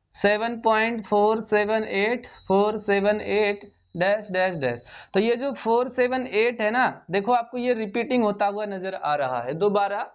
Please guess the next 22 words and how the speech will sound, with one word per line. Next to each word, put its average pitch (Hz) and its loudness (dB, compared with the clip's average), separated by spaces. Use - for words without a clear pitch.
बार 175 0
बार 190 -2
यही 185 -2
रिपीट 196 -4
होके 170 -2
आ 143 4
रहा 117 0
है। 110 -8
तो 214 6
ये 233 2
इसका 233 -2
जो 247 0
डेसिमल 233 0
एक्सपेंशन 208 0
है 190 -2
नॉन 202 2
टर्मिनेटिंग, 214 0
नॉन 190 2
टर्मिनेटिंग 202 0
रिपीटिंग 226 0
डेसिमल 208 2
एक्सपेंशन 127 -4